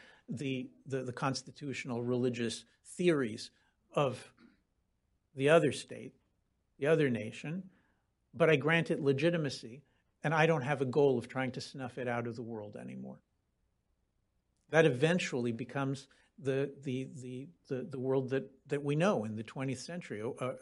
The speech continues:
a, a world in which nation after nation around the globe is granted independence or seizes independence, some of them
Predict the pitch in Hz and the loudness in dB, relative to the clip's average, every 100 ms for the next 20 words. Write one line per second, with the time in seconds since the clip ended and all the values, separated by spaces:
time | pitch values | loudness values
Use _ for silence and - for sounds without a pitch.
0 | - 143 - 143 - 131 143 143 143 139 | -10 -10 -8 -10 -4 4 6 6 4 2
1 | 139 - - - 160 147 147 156 143 135 | 2 0 -10 -10 -4 -2 -2 -2 -2 -2
2 | 143 139 147 - 131 127 131 135 127 156 | -2 2 2 0 -2 0 0 0 2 8
3 | 160 131 - _ _ _ _ _ 247 _ | 8 6 0 _ _ _ _ _ -20 _
4 | _ _ _ _ _ - - 254 - _ | _ _ _ _ _ -20 -16 -16 -16 _
5 | 175 120 151 139 123 127 127 123 120 110 | -8 -6 -6 -6 -4 -2 0 -2 -2 -6
6 | 117 - - - - 123 110 - - 151 | -6 -10 -16 -20 -12 -10 -10 -10 -6 -4
7 | 120 104 110 110 _ 117 117 - - _ | -4 -10 -14 -20 _ -18 -16 -16 -18 _
8 | - - _ - 151 139 123 120 | -20 -20 _ -6 -4 -2 -2 -4